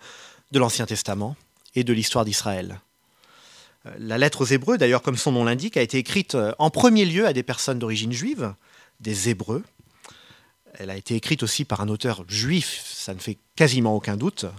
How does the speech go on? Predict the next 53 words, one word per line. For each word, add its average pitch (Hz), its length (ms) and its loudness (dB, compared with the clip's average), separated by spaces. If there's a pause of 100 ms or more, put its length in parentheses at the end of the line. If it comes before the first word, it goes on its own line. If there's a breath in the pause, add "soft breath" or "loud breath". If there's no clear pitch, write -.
quand 101 100 -10
on 101 60 -4
voit 113 220 2
ses, - 320 -6 (260 loud breath)
ses - 160 -4
références, 120 540 2
sa 113 100 -4
façon 110 320 -6
de, 98 240 -6
de 101 140 -10
réfléchir, 127 600 -4 (260 loud breath)
de 117 40 -4
présenter 120 380 -2
les 104 100 -4
choses. 147 380 0 (1400 loud breath)
Ça - 160 -4
ne 120 40 -2
veut 120 80 0
pas 143 120 4
dire, 185 100 6
bien 156 80 6
sûr, - 140 0
que 139 60 -2
le 123 40 -4
texte - 180 2
ne 135 60 -2
s'adresse 131 320 0
qu'à 175 180 6
des 143 120 6
Juifs, 175 320 -2 (160)
loin 104 180 -4
de 110 80 -6
là. 113 260 -2
Il 101 80 -10
s'adresse 107 320 -6
à 113 60 -2
nous 147 180 6
également, 117 400 2 (200)
au-delà, 127 480 -2 (260)
selon 110 320 -10
l'inspiration 107 560 -4
de 101 100 -6
Dieu. 120 240 -6 (600 loud breath)
Mais 165 100 8
son 180 120 10
premier 240 320 10
lo-, 196 120 10 (140)
lectorat, 175 560 4
c'était 151 220 -6
des 139 100 -2
chrétiens 151 320 -2
d'origine 123 320 0
juive, 95 320 -10